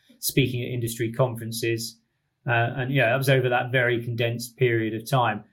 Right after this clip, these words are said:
And the work, some of the working groups obviously continued several years running, you know, picking up on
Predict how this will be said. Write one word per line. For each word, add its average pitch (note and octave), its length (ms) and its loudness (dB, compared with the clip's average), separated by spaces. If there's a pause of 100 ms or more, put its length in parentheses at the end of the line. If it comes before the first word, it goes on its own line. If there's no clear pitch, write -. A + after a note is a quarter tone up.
(200)
And C3+ 160 8
the C3+ 60 6
work, E3 340 4
some F3 240 2
of D#3 40 4
the C#3 60 8
working C3 320 6
groups B2+ 240 0
obviously A#2 320 -4
continued A#2 600 -2 (200)
several A#2+ 460 0
years A2+ 560 0 (960)
running, A#2+ 540 2 (200)
you B2+ 140 2
know, A2 80 0
picking A#2 280 0
up - 160 2
on A2 300 -6